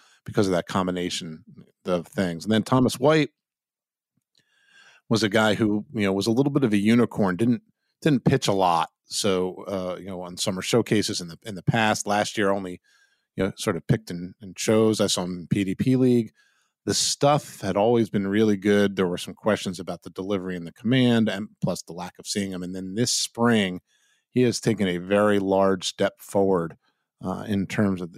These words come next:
you know, the stuff is better. The command is much better. Um, he's a smart kid, so I think he's figured a lot of it out. And there are some people who feel that White might be the best high school pitcher, period, and he's left-handed.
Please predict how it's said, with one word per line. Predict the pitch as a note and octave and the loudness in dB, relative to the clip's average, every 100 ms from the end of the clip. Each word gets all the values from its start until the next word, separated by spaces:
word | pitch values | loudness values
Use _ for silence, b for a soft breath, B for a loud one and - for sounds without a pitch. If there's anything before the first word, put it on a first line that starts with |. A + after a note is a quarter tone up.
| - | -12
you | |
know, | F#2 | -12
the | E2 | -8
stuff | - C3 A#2+ | 0 0 2
is | A2 F#2+ | -2 2
better. | G#2+ G2+ G2+ G2 b b b _ | 2 4 2 0 b b b _
The | - | -16
command | - G2 G2+ G#2 F#2+ | -8 -2 2 2 2
is | E2 | -2
much | G2 G#2 A2 - | -2 0 0 -2
better. | G2+ G#2 F#2+ F#2 F2+ _ _ _ _ | 0 2 4 2 0 _ _ _ _
Um, | - F2 E2+ E2+ D#2+ | -6 -2 0 0 -4
he's | F2+ F#2 | -8 -8
a | F2 | -6
smart | - G2+ G2+ - | -2 0 0 -2
kid, | G#2+ F#2+ | -2 -2
so | G2 | -2
I | F2 | -2
think | F#2+ | -6
he's | F2 | -8
figured | - F#2+ F#2 | -6 -4 0
a | F2+ | 2
lot | F2+ F2 | 2 2
of | E2+ | 0
it | |
out. | E2+ F2 F2 - | 0 2 0 -2
And | E2+ E2 b b b - | -10 -12 b b b -2
there | |
are | G2 | 0
some | - B2+ | 4 2
people | A2+ A#2+ A2+ | 4 2 4
who | G#2 | 2
feel | - _ - G#2 G#2 | -2 _ 0 2 4
that | G2 | 2
White | F2+ G2+ G#2+ | 2 0 0
might | G2+ F#2+ | 0 -2
be | G#2 | 0
the | F2+ F2 | -2 0
best | G2+ F#2+ - | 0 0 -2
high | F#2+ | -6
school | - F#2+ | -6 -6
pitcher, | - G2 F2+ | -4 -4 -6
period, | - C3 G#2+ G2 | 0 2 4 2
and | G2+ G2+ | -2 -4
he's | F#2 | -4
left-handed. | F#2+ F2 - B2+ G#2 E2+ | -6 -6 0 2 2 0